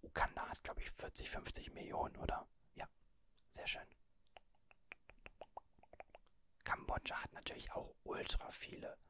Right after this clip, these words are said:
Oh, was hat Kambodscha? Also Roger in Kambodscha. Ähm. Oh shit, die haben viele Einwohner. Die könnten mehr haben.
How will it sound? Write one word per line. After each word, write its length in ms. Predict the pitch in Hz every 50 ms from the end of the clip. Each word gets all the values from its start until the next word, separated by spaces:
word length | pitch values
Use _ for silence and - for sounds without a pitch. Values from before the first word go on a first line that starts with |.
| - - - - - - - - - -
Oh, 200 | - - - -
was 180 | - - - -
hat 140 | - - -
Kambodscha? 760 | - - - - - - - - - - - - - - - - - - - - - - - - - - - - - -
Also 300 | - - - - - -
Roger 340 | - - - - - - -
in 80 | -
Kambodscha. 500 | - - - - - - - - - - - - - - - - - - - - - - - - - - - - - - - - - - - - - - - - - - -
Ähm. 400 | - - - - - - - - - - - - - - - - - - - - - - - - - - - - - -
Oh 160 | - - - -
shit, 240 | - - - - -
die 100 | - -
haben 120 | - -
viele 400 | - - - - - - - -
Einwohner. 560 | - - - - - - - - - - - - - - - - - -
Die 60 | -
könnten 240 | - - - - -
mehr 180 | - - - -
haben. 260 | - - - -